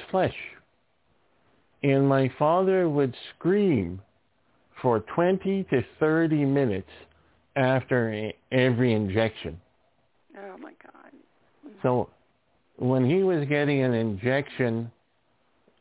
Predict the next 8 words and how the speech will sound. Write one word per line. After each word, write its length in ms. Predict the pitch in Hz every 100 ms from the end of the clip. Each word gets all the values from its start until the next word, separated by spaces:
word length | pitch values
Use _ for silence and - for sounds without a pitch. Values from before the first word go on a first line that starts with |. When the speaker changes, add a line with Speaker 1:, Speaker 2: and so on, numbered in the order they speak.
| _ -
Speaker 1:
uh, 760 | 123 113 113 110 110 107 104 - - - 113
Dilaudid, 800 | 110 107 110 110 123 139 139 139
I 160 | 123 117 -
think, 320 | 123 131 -
was 240 | 123 117 101 -
every 840 | 117 117 107 110 113 107 104 101 - _ _ _ - -
four 440 | 131 143 143 127 127
hours, 480 | 135 135 143 165